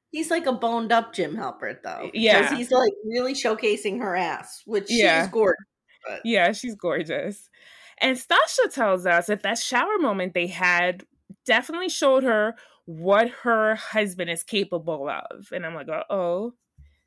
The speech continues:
Speaker 2: Um, and she says, "I feel like he's experienced." So he has some experience, and she's intrigued to see it. I was like,
Speaker 1: Um, we
Speaker 2: "Okay."
Speaker 1: all saw it, and I was intrigued by it as well.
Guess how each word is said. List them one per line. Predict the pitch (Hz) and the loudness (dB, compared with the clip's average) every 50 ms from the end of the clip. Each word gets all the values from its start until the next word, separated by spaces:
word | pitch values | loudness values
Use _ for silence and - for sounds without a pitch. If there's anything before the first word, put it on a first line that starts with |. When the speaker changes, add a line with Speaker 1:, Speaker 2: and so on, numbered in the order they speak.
| _ _ _ _ _ _ _ _ _ _ _ - - | _ _ _ _ _ _ _ _ _ _ _ -6 -4
Speaker 2:
Um, | 202 208 202 202 202 202 202 - | -2 -2 -2 -2 -2 -4 -2 -2
and | 208 220 208 | -2 -2 -2
she | - 262 | -4 -6
says, | 247 - - 294 254 233 226 214 214 214 214 214 202 - | -8 -4 -2 2 2 4 6 4 4 4 2 -2 -2 -2
"I | 233 233 | -2 -2
feel | - - 381 508 | 0 2 4 6
like | 622 679 659 | 6 6 4
he's | - - 659 - - 554 - | 4 -2 0 4 4 4 4
experienced." | - - - - 170 170 165 - 127 92 76 62 52 - - - | 0 -6 -10 -6 -6 -4 -4 -4 -4 -4 -4 -4 -6 -10 -10 -8
So | 202 190 | -6 -6
he | 196 214 247 | -4 -4 -6
has | 269 294 277 - | -6 -8 -8 -8
some | 302 254 | -6 -6
experience, | 226 208 - - - 175 170 170 165 160 | -6 -8 -12 -12 -8 -6 -6 -6 -6 -6
and | 180 175 | -8 -8
she's | - 226 220 220 | -6 -6 -6 -4
intrigued | 254 262 254 - - - - 247 254 269 285 269 226 - - | -2 -2 -2 -2 -4 -6 -4 -4 -2 0 0 0 -2 -4 -8
to | 226 | -8
see | - - - - 214 202 170 139 | -8 -8 -8 -8 -6 -4 -4 -2
it. | 101 78 - - _ _ _ _ _ _ _ _ _ _ _ _ _ _ _ _ _ _ _ _ _ _ _ _ _ _ _ _ _ _ _ _ - | -4 -4 -6 -8 _ _ _ _ _ _ _ _ _ _ _ _ _ _ _ _ _ _ _ _ _ _ _ _ _ _ _ _ _ _ _ _ -4
I | 214 247 247 | -2 0 0
was | 254 220 220 | 0 0 0
like, | 214 214 202 | -2 -2 -2
Speaker 1:
Um, | - 233 | -2 0
we | 320 339 | 0 0
Speaker 2:
"Okay." | 233 214 - | 2 4 4
Speaker 1:
all | 226 269 277 359 392 | 4 4 4 2 0
saw | - - - 190 185 180 165 | -2 -2 -2 2 2 4 4
it, | 170 175 175 180 175 - - - - | 4 6 6 4 4 2 0 -4 -2
and | - 196 185 170 | -2 0 2 2
I | 208 226 226 | 2 2 2
was | 233 247 - 240 | 2 0 -2 -2
intrigued | 214 233 - - - 185 185 - - | -4 -4 -2 -2 -2 -4 -4 -4 -2
by | 190 180 165 | 0 0 2
it | 170 165 | 2 0
as | 156 170 180 233 | -2 -4 -6 -6
well. | - - - - - - | -8 -8 -6 -8 -10 -10